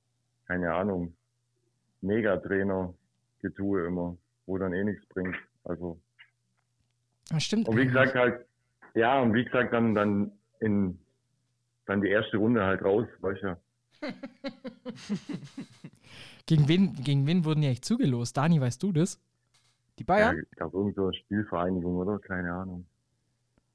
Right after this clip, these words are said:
Speaker 3: Im,
Speaker 1: Die
Speaker 3: im
Speaker 1: wissen
Speaker 3: Pokal?
Speaker 1: gar nicht, gell? Ja, gell? Irgendein
Speaker 3: Ja, ich
Speaker 1: Pokal.
Speaker 3: glaub's nämlich auch.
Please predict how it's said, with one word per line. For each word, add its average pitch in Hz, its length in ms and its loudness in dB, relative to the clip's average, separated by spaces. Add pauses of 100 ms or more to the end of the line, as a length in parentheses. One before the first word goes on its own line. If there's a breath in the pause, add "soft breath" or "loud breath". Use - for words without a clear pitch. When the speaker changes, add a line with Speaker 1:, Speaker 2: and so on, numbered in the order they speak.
(480)
Speaker 3:
Im, 127 160 -6
Speaker 1:
Die - 60 -12
Speaker 3:
im 95 160 -2
Speaker 1:
wissen 139 140 0
Speaker 3:
Pokal? 165 360 0
Speaker 1:
gar 95 100 0
nicht, - 120 -6
gell? 113 200 0 (540)
Ja, 104 220 -2
gell? 107 320 -2 (340)
Irgendein 107 300 -2
Speaker 3:
Ja, 147 100 0
ich 151 60 -2
Speaker 1:
Pokal. 185 160 2
Speaker 3:
glaub's 113 160 0
nämlich 143 260 -4
auch. 131 400 -2